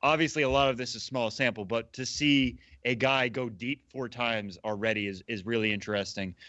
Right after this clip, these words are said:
uh, especially for him. You know, we've talked about him on the podcast. I've written about this when we did our prospect projections. Uh, you know, he entered camp this year as a real competitor for that opening,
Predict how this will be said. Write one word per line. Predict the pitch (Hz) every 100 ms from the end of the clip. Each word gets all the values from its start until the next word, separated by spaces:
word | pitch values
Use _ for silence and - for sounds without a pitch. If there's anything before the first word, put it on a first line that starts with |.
| - -
uh, | 113 123
especially | 131 202 185 165
for | 147
him. | 143 156 104
You | 110
know, | 107
we've | 123 131
talked | 135 123 120
about | 113 113
him | 113
on | 107 98
the |
podcast. | - 139 131 131 127 -
I've | 87
written | 117 110
about | 104 107 -
this | 113 101 - _ - _ 107
when | 107
we | 104
did | 117
our | 101
prospect | 92 117 101 98 -
projections. | 95 127 127 - 104 98 - _ _ -
Uh, | 107 110 107 -
you | 139
know, | 131
he | 175 147
entered | 160 165 156 139 117 _ _ -
camp | 170 214 170
this | 147 143
year | 139
as | 131 131 123 110 -
a | 131
real | 123 147 160
competitor | 147 127 147 170 110
for | 101 107
that | 110
opening, | 117 120 120 110 107